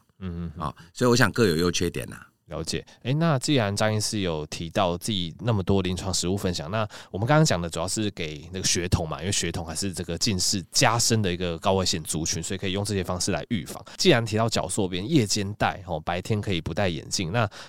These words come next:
Speaker 1: 如果用在成人，譬如说，因为现在成人如果不想要戴眼镜，他可能戴日抛，有可能戴硬式隐形眼镜，他可能会做雷射。那假设对成人来讲，晚上戴角膜塑形，然后白天不戴眼镜，诶，这样子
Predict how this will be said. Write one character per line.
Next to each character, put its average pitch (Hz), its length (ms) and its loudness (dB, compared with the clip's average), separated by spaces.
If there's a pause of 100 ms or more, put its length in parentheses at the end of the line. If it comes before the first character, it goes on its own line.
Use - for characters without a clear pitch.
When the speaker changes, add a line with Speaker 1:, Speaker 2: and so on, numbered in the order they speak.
(140)
Speaker 1:
如 165 100 6
果 160 100 12
用 143 160 10
在 131 120 6
成 85 320 -2
人， 65 180 -4 (300)
譬 104 100 0
如 92 60 2
说， 95 160 2
因 107 40 0
为 120 80 4
现 120 160 4
在 117 140 4
成 92 180 0
人 90 160 0
如 90 120 2
果 92 200 4 (300)
不 156 100 10
想 90 160 6
要 98 120 4
戴 120 100 6
眼 78 240 0
镜， 85 320 -2
他 101 140 -4
可 98 80 -6
能 76 160 -6
戴 87 300 2
日 101 140 -2
抛， 82 360 0
有 82 100 -2
可 - 80 -4
能 82 80 -2
戴 98 140 0
硬 123 120 -2
式 120 160 2
隐 85 140 2
形 110 100 2
眼 82 120 2
镜， 98 200 2
他 107 160 4
可 104 80 0
能 82 140 -2
会 101 160 0
做 95 460 2
雷 90 160 -2
射。 - 260 2 (240)
那 185 100 6 (120)
假 95 260 4
设 151 160 8
对 151 180 10
成 95 200 2
人 98 100 2
来 92 140 0
讲， 92 180 -4 (220)
晚 90 180 2
上 131 260 4 (240)
戴 113 220 4
角 80 220 -2
膜 78 180 -8
塑 92 220 4
形， - 180 0 (160)
然 73 140 -8
后 95 80 0
白 85 200 0
天 98 240 -2 (220)
不 95 100 -6
戴 120 140 4
眼 90 180 0
镜， 85 200 -2
诶， 131 80 4
这 143 100 2
样 170 80 2
子 139 100 2